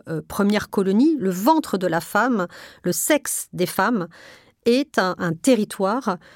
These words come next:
euh, dont on use et dont on abuse. Euh, et donc, euh, et ensuite, oserais-je dire, à partir de cette, euh,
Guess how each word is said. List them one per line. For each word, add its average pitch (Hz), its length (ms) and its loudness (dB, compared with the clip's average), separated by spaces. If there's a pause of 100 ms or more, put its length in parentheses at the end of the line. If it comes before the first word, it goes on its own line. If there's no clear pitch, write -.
(200)
euh, 175 440 -2 (120)
dont 185 220 0
on 185 160 4
use 226 460 4
et 180 100 0
dont 180 220 -2
on 185 120 0
abuse. 156 540 -2 (640)
Euh, 175 320 -2 (140)
et 185 80 -4
donc, 226 260 2
euh, 196 160 0 (520)
et 226 180 2
ensuite, 240 600 2 (140)
oserais-je 202 400 0
dire, 233 420 0 (140)
à 202 140 4
partir - 720 0 (140)
de 180 140 -4
cette, 175 380 -4
euh, 170 320 0